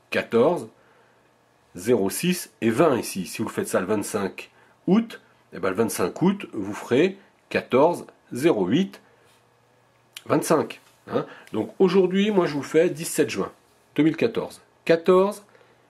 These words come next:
zéro six, dix-sept. Et après, sur une deuxième ligne, vous allez placer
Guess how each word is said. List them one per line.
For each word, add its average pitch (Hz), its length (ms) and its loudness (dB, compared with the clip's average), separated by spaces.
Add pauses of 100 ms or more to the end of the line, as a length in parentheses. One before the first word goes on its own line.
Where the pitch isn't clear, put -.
(200)
zéro 165 280 2
six, - 560 -6 (400)
dix-sept. - 640 -6 (1120)
Et 160 100 0
après, 208 260 0
sur 160 240 0
une 175 100 2
deuxième 190 400 2
ligne, 127 220 -2 (460)
vous 131 240 -2
allez 240 180 2
placer - 540 0